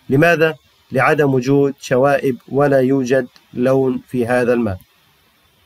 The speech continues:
هذا ما تعلمته. أولًا، تحتوي المادة النقية على نوع واحد من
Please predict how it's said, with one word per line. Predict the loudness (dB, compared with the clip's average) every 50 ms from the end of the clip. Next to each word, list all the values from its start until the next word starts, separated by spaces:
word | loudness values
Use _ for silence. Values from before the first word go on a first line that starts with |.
| _ _ _ _ _ _ _ _ _ _ _ _ -20 _ _ _ _ _ _
هذا | 0 0 2 2 2 2
ما | 2 2 0
تعلمته. | 0 0 -2 -2 0 0 0 0 0 0 0 -2 -2 _ _ _ _ _ _ _ _ _ _ -4 -2
أولًا، | 0 2 2 2 2 2 0 -2 -4 -6
تحتوي | -6 -6 -4 0 2 2 4 4
المادة | 2 2 2 2 2 0 0
النقية | 0 2 0 -2 0 -2 0 2 2 2
على | 2 0 0 0 0 0 0
نوع | 2 2 2 2
واحد | 2 0 0 0 -2 -4 -4 -2
من | 0 0 0 0 -2